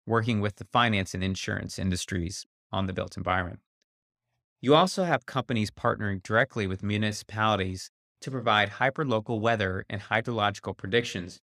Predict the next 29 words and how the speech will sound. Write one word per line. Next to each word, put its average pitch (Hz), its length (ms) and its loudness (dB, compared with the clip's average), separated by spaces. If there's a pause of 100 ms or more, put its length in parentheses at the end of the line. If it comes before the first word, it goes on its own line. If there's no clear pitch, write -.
(160)
for - 140 -2
those 95 220 2
communities 110 720 0
where, 110 100 -2
say, 98 380 2 (420)
the 117 80 -2
government 117 520 2
may 110 160 2
not 104 220 2
have 110 160 0
the 98 100 -2
capacity 110 680 -4
to 98 120 -14
be 104 140 0
able 95 160 -2
to 98 120 -8
provide 90 440 2 (340)
at 101 160 -4
the - 100 -10
local 92 340 -6
level. 104 360 2 (460)
And 147 160 -2
they 165 80 2
can 160 120 0
tailor 170 400 4
it 120 100 -12
to 135 100 0
their 131 160 4
local 110 560 2